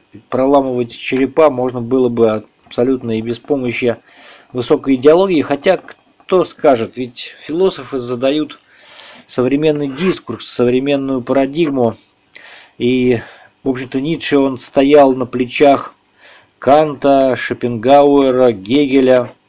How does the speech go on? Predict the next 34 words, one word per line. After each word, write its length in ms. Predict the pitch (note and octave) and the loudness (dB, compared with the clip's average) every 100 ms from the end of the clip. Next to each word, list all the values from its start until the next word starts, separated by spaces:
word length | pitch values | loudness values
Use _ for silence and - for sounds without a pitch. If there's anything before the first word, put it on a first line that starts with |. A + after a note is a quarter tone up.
| _ _ _ _ - | _ _ _ _ -4
Там 320 | A2+ A2 F#2 - | -2 -2 -10 -2
параллельно 460 | A#2+ C3+ D3 B2+ | 0 4 4 2
были 240 | A2+ B2 A2 | 0 0 0
шеллинги 680 | - - D#3+ D#3 C#3+ C3 B2+ | -2 2 2 2 -2 -4 -8
всякие, 520 | - C3 A#2+ B2+ A#2 | -4 -4 -4 -4 -4
там 180 | A2+ G2+ | -4 -6
какие-то, 540 | A2 - B2 A#2+ A2+ | -8 -8 -8 -6 -6
была 380 | G2+ A#2+ A#2+ A2 | -4 -2 0 0
великая 460 | A2+ C3 B2+ A#2+ | -2 -4 -4 -4
литература 720 | A2+ A2 B2 B2 - G3 E3 D3+ | -6 -4 -4 -4 -4 -4 0 0
немецкая. 840 | C#3+ C#3+ D3 C#3 - C3+ C3 A#2+ _ _ _ - - _ | -2 -8 -8 -8 -4 0 0 -2 _ _ _ -20 -20 _
В 120 | B2 | 4
России 320 | D#3+ - E3 | 4 4 0
тоже, 320 | - E3+ F3 | 2 4 4
соответственно, 480 | - C#3 D3+ C#3+ C#3 | 2 2 4 2 0
была 220 | C3 C3 | 0 4
великая 380 | B2+ C3+ C#3 - | 4 2 0 0
литература, 640 | B2+ A#2+ C3 C3+ G3 F#3 C#3 | -2 0 0 0 0 2 2
но 360 | B2+ C3+ B2 - - - - | 2 -2 -4 -10 -20 -20 -10
у 80 | B2+ | 0
нас, 260 | D#3+ D#3 | 0 2
конечно, 360 | - D3 A#2+ A#2 | 2 2 2 -2
такой 460 | C3+ B2 D3 C#3 | -2 2 4 4
серьёзной 540 | A#2+ - C3+ D3+ C#3 C3 | 2 -2 4 4 4 0
школы 340 | - E3+ D#3 | -4 0 2
философской 600 | A2+ B2+ A#2+ D#3+ D3+ D3 | 2 0 0 0 -2 -8
не 200 | D3+ G3 | -4 -2
было, 220 | D#3 A#2+ | 0 0
хотя 300 | G#2 A2+ A#2+ | -2 -6 -4
вот 240 | A2+ A2+ - | -2 -2 -6
в 140 | G#2 | -8
М 160 | B2+ B2+ | -6 -2
Г 100 | C#3 | 4
У, 280 | D3+ C#3 | 4 4